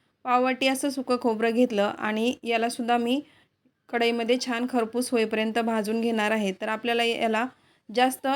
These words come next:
लालसर रंग येईपर्यंत भाजायचं नाही. इथे तुम्ही गॅसची फ्लेम एकदम लो ठेवायची आहे आणि आपल्याला हे सुकं खोबरंसुद्धा छान असं भाजून घ्यायचं आहे. आणि तुम्ही इथे पाहू शकता, सुकं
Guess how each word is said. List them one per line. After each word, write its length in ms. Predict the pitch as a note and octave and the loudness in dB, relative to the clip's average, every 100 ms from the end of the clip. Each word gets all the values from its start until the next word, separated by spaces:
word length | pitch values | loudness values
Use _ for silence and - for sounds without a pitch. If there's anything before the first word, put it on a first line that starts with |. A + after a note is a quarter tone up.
| - | 0
लालसर 460 | A#3+ A#3 A#3+ B3+ C4 | 6 6 6 2 2
रंग 180 | B3+ B3 | 4 6
येईपर्यंत 500 | A#3+ A#3 A#3 A#3 A#3+ | 4 4 0 0 0
भाजायचं 540 | B3 A#3+ G#3+ G#3 A#3 | 2 2 0 0 -2
नाही. 320 | A#3 G#3+ A3+ B3+ _ _ _ _ | 0 -2 -4 -8 _ _ _ _
इथे 200 | B3 C4 | -4 -2
तुम्ही 240 | C#4 C#4 C#4 | 2 2 2
गॅसची 460 | A#3+ B3 B3+ C4+ | 4 2 2 -4
फ्लेम 260 | C4 B3 B3+ - _ - | 0 2 2 -2 _ -12
एकदम 360 | A3+ A3 B3 | -6 0 2
लो 180 | B3 A#3+ | 4 4
ठेवायची 460 | A#3+ B3+ A3 G#3 A#3+ | 2 2 0 0 -2
आहे 280 | A#3 A3 A3 | 0 0 -2
आणि 380 | - G#3 A3 C4+ - _ - | -2 -2 0 -2 -8 _ -10
आपल्याला 360 | A3+ A3+ A#3 A#3+ | -6 0 2 4
हे 140 | B3 | 2
सुकं 300 | B3 B3 A#3+ | -2 -4 -4
खोबरंसुद्धा 640 | B3 G#3+ G#3+ G#3+ G#3+ G#3 A#3 | 0 0 -2 -4 -4 -2 -2
छान 300 | A#3+ B3 G#3+ | -2 -4 -2
असं 280 | G#3 G#3 B3 E4 _ _ A3+ | -2 -2 -2 -4 _ _ -8
भाजून 420 | A#3+ A3+ A3+ A#3+ | -4 -2 -2 -2
घ्यायचं 300 | A#3+ A3+ A3+ | -2 -2 -2
आहे. 200 | A3 G3+ - _ _ _ _ _ _ _ _ _ _ _ _ _ _ | -2 -4 -8 _ _ _ _ _ _ _ _ _ _ _ _ _ _
आणि 160 | A#3+ C4 | 0 0
तुम्ही 260 | C#4+ C#4+ | 2 2
इथे 140 | C#4+ C#4+ | 2 0
पाहू 280 | C4 B3 B3+ | 2 2 2
शकता, 440 | C#4 B3+ A3+ A3+ | 0 -4 -4 -4
सुकं 300 | B3 B3+ A#3+ | -4 -2 -2